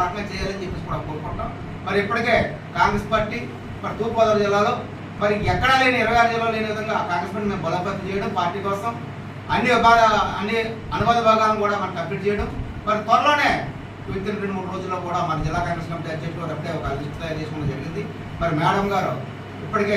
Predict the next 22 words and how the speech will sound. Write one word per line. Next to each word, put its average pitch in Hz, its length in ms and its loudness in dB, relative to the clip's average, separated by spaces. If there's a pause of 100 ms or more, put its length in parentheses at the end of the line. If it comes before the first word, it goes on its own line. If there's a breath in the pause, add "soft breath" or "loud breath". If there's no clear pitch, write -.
దాని 180 220 2
మీద 175 140 -2 (380)
కసరత్తు 156 340 -4
చేయడం, 185 280 0 (280)
ఇరవై 190 180 -2
ఆరో 190 200 2
తారీఖున, 180 300 -2
ఇరవై 190 160 -2
ఐదో 190 160 -4
తారీఖుని 175 320 -2 (300)
మరి 170 160 0
జిల్లా 170 240 2
కాంగ్రెస్ 185 240 -2
కమిటీ 156 240 -4
అధ్యక్షుల 160 380 0
వారికి 135 240 -2 (280)
ఒక 135 100 -8 (100)
సమావేశం 170 400 2
కూడా 165 160 -4
పెట్టడం 147 260 -4
జరుగుతుంది. 151 260 -4 (340)
దానికి 214 240 2